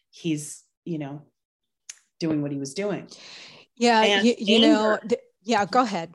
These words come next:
Speaker 2: go ahead.
Speaker 1: No, the anger was really shocking too, because at first he was cajoling, like, "Come on, man, I heard you liked me." And, um, but that was just for a second. And then that, like you talked about that mask,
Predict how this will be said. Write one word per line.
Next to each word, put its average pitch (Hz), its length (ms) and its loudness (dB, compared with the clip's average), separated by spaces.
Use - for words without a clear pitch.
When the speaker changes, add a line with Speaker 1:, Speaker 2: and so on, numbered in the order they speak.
Speaker 2:
go 202 80 -6
ahead. 175 220 -2
Speaker 1:
No, 277 180 4
the 254 160 4
anger 285 420 4
was 220 260 -2
really 220 340 0
shocking 180 580 -4
too, 190 320 -4
because 160 400 -6
at - 200 -8
first 175 340 -6
he 180 100 -2
was 151 180 -8
cajoling, 160 680 -2
like, 143 240 -8
"Come 254 240 -2
on, 185 260 0
man, 170 280 -2
I 165 60 -6
heard 170 240 -8
you 156 120 -8
liked 202 400 -8
me." 127 280 -12
And, 160 440 -4
um, 139 460 -8
but - 100 -8
that 156 100 0
was 151 180 -6
just - 180 -12
for 151 100 -6
a 147 40 -6
second. 147 420 -10
And 131 120 -8
then 135 180 -8
that, 127 260 -14
like 143 200 -10
you 135 80 -12
talked - 280 -12
about 139 200 -14
that - 140 -14
mask, 147 520 -6